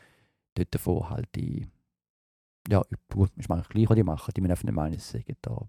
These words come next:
besser und haben noch so ein ganzes Behavior, was zum Teil noch klar meint. So, gut, lassen wir doch das.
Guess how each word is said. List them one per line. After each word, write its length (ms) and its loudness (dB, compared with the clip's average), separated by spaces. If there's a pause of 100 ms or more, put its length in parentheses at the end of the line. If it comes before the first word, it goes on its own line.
besser 340 -10
und 160 -8
haben 160 -8
noch 180 -8
so 140 -8
ein 80 -8
ganzes 280 -8
Behavior, 540 -6 (400)
was 140 -8
zum 120 -10
Teil 160 -6
noch 160 -6
klar 240 -6
meint. 360 -8 (320)
So, 240 -4 (320)
gut, 160 0 (240)
lassen 180 0
wir 80 -2
doch 140 -4
das. 320 -6